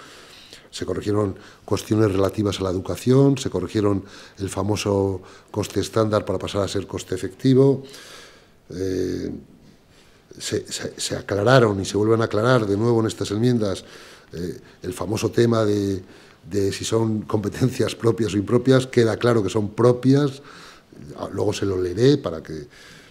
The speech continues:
lo tengamos eh, todo es más claro. Se aclararon también en el anteproyecto, eh, los temas relativos a las mancomunidades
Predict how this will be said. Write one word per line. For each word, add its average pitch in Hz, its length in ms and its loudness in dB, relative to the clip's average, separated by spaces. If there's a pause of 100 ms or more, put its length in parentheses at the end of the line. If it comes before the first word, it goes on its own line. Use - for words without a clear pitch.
(100)
lo - 80 -12
tengamos 104 520 -2 (760)
eh, 95 340 -6
todo 107 220 0
es 90 80 -2
más 98 180 -4
claro. 127 420 2 (300)
Se - 160 -2
aclararon 110 540 4
también 110 440 0 (100)
en 98 80 -4
el 104 80 0
anteproyecto, 101 880 0 (380)
eh, 95 480 -4
los 98 200 -4
temas 110 200 0
relativos 104 580 4
a - 20 -2
las 92 160 -4
mancomunidades 123 840 2